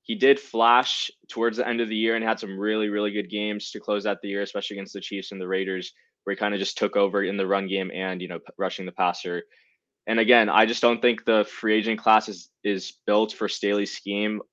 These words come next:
at the edge rusher position, which I think, you know, y-,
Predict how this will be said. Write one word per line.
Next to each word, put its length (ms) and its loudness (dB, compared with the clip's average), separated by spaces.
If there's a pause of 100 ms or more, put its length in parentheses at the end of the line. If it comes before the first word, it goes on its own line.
at 160 0
the 120 -4
edge 220 2
rusher 260 4
position, 640 -2 (840)
which 260 0
I 140 4
think, 320 0
you 80 -4
know, 100 0
y-, 260 -6